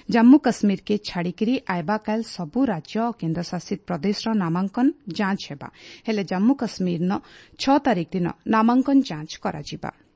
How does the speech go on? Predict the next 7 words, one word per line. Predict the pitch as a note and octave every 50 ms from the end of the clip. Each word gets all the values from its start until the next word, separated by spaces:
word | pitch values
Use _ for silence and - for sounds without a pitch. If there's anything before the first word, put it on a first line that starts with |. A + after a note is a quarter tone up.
| _ _ _ _ _ _ _ _ _ _ _ _ _ _ - _ _ - - - - _ _ _ _ _ _ _ _ _ _ _ _ _ -
ଓଡ଼ିଶାନୁ | C4 C4+ C#4+ - E4 D#4+ D4+ D#4 E4 F4 F#4 E4+
ମନୋନୀତ | A#3 G#3 G3+ G#3 G#3+ A3 A#3 A3 -
ହେଇଥିବା | - F3+ F3 - G3 G3+ E3+ A3 B3 -
ତିନି | - G#3 F#3+ G3 F#3+
ଜଣ | - - C#4 C#4+ C#4
ରାଜ୍ୟସଭା | A3 F#3 E3 D3 - G3+ G#3 - A3+ G3+ G3 A3 G#3+
ସାଂସଦ | - - E3+ D#3+ D#3 - - G3+ -